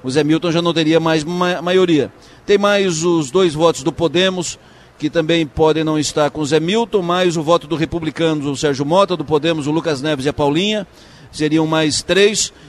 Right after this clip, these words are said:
daria vinte e quatro. E o deputado do Novo, Matheus Cadorim, que depois das articulações, depois desses fatos novos à tarde,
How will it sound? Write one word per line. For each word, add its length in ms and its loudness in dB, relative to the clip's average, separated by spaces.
daria 320 2
vinte 180 -2
e 40 -8
quatro. 420 0
E 420 0
o 140 -2
deputado 640 2
do 140 2
Novo, 440 4
Matheus 380 0
Cadorim, 360 2
que 120 -6
depois 680 2
das 300 0
articulações, 680 0
depois 540 2
desses 320 -6
fatos 320 0
novos 240 -2
à 60 2
tarde, 400 0